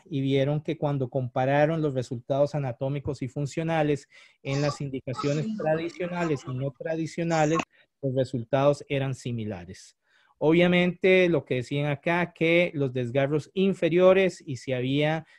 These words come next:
tracción vítrea visible en un desgarro, eso eran predictores de una falla terapéutica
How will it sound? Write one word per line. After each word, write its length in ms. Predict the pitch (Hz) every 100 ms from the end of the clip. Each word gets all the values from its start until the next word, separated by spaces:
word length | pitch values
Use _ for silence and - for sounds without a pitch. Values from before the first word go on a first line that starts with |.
| _
tracción 640 | - 131 120 - 147 156 139
vítrea 520 | 151 185 180 185 180
visible 840 | 165 151 - 220 208 180 165 175 180 - _ -
en 160 | 127
un 160 | 139 156
desgarro, 720 | 170 151 156 175 170 156 156 -
eso 360 | 147 135 151
eran 340 | 151 151 151 147
predictores 840 | - 143 131 120 - 139 143 143 127
de 100 | 127
una 220 | 131 135
falla 360 | - 127 131 131
terapéutica 1000 | 139 147 147 185 175 175 151 165 196